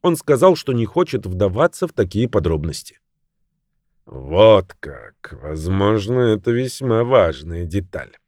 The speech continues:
И он сказал, что у ребенка была определенная физическая особенность, по которой он мог бы всегда безошибочно узнать его?» «Да». «Может быть,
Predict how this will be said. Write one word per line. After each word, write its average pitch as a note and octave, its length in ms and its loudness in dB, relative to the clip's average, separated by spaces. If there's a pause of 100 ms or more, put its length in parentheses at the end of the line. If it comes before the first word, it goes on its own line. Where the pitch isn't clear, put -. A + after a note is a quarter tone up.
(720)
И C#2 140 -12
он D#2 180 -4
сказал, D#2+ 540 -4
что G2+ 160 -2
у F#2 40 2
ребенка F#2+ 460 0
была F#2+ 240 4
определенная F#2+ 640 0
физическая G2 540 -4
особенность, A2 520 -4
по G2 120 -8
которой G#2+ 400 0
он G2+ 80 -2
мог G#2 240 -2
бы G#2+ 180 -4
всегда F#2 500 -2
безошибочно G2+ 760 -4
узнать A2+ 400 0
его?» C#3+ 240 0 (760)
«Да». G2 440 4 (920)
«Может D2+ 360 -2
быть, D2+ 340 -4